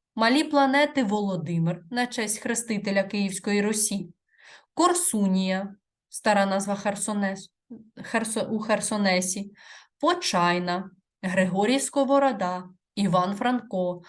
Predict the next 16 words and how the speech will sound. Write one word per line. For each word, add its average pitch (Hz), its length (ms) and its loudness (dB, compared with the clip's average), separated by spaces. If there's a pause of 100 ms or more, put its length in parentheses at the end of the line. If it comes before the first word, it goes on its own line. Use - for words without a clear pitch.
(220)
Леся 180 400 0
Українка, 208 760 -2 (120)
Григорій 202 640 2
Нарбут, 190 640 2 (400)
Михайло 233 520 4
Дорошенко, 208 960 -2
Олександр 180 800 2
Довженко, 175 880 -2
Леонід 180 560 2
Биков, 170 640 -2 (340)
кратери 226 520 2
Ярославна, 185 920 0 (100)
Тарас 208 300 2
Шевченко, 190 840 -2
Борис 185 360 0
Патон, 185 640 -4